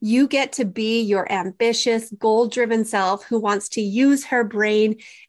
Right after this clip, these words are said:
and who also wants to volunteer in her kids' classroom, bake cookies, and have fun family adventures. You get to show up as every part of who you are,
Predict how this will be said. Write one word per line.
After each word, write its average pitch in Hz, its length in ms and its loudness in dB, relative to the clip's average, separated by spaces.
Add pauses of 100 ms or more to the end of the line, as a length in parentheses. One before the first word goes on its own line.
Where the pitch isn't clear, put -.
(140)
and 262 500 4
who - 260 -2
also 277 340 0
wants 220 240 0
to 220 100 -2
volunteer 240 680 0
in 233 100 2
her 226 120 0
kids' 220 320 -2
classroom, 247 680 -2 (360)
bake 262 320 -2
cookies, 240 480 -2
and 214 140 -2
have 214 220 -2
fun 226 420 -2
family 202 380 -2
adventures. - 640 -8 (640)
You 269 340 4
get 254 240 -2
to 277 80 -4
show 226 320 0
up 208 220 0
as 233 240 -2 (120)
every 262 380 0
part 240 400 0
of 240 160 -2
who - 180 -4
you 240 260 0
are, 202 440 0